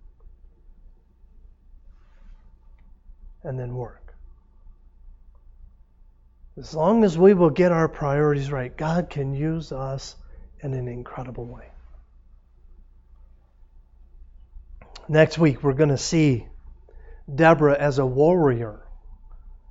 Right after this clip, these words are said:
And hopefully, if we have time, we're gonna see her as a, as a poet. She, she wore a lot of hats. She was an amazing, amazing person.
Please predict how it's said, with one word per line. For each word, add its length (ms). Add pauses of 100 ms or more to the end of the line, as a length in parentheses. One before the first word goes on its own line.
(340)
And 220
hopefully, 520
if 220
we 120
have 200
time, 300
we're 140
gonna 180
see 220
her 160
as 140
a, 220
as 200
a 60
poet. 600 (1080)
She, 460
she 300
wore 340
a 60
lot 320
of 40
hats. 600 (1800)
She 220
was 180
an 100
amazing, 880
amazing 720
person. 380